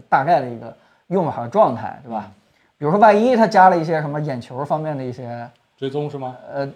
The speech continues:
Speaker 1: 对啊，有可能吧？
Speaker 2: 呃，不是有可能，是已经做到了。
Speaker 1: 啊，
Speaker 2: 我记得我们还发过一个短视频，
Speaker 1: 已经做到了。
Speaker 2: 它就是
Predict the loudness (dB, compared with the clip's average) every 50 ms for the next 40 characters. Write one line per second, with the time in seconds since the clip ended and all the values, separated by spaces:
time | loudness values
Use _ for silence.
0 | _ _ -2 2 4 6 6 6 4 2 -2 -4 -4 -8 -8 -4 0 0 0 0
1 | 0 -4 _ 2 4 4 6 4 2 2 0 -4 -4 -2 -2 -2 -2 -2 -4 -6
2 | -6 -8 -12 -10 -8 -8 -8 -8 -10 -6 -4 0 4 4 4 4 2 0 -2 -2
3 | -2 0 0 0 2 2 2 2 0 2 4 2 4 4 2 0 0 0 -2 -4
4 | -4 -8 -12 -14 -16 -16 -8 -6 -4 -2 -2 -4 -4